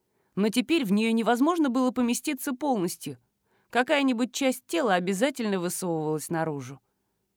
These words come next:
Джун попыталась лечь на бок, однако с такой точки открывался неаппетитный вид на бурый коврик. О чём мама думала, когда выбирала коврик какашечного цвета в санузел с розовым кафелем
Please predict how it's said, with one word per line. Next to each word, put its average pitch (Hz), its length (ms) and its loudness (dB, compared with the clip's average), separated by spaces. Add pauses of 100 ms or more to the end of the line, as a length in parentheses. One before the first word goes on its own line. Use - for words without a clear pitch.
(340)
Джун 208 280 2
попыталась 196 540 0
лечь 185 280 -2
на 214 240 0
бок, 269 260 -4 (500)
однако 277 420 0
с - 80 -4
такой 302 360 0
точки 294 360 -4
открывался 208 640 0
неаппетитный 180 840 0
вид 240 280 -4
на 185 160 -2
бурый 190 320 -2
коврик. 143 600 -10 (960)
О 240 120 -4
чём 349 240 2
мама 214 300 2
думала, 240 400 0
когда 202 280 -2
выбирала 240 480 2
коврик 285 380 -2 (120)
какашечного 247 800 0
цвета 214 400 -4
в - 60 -12
санузел 214 580 0 (160)
с - 140 -6
розовым 240 420 2
кафелем 196 480 -2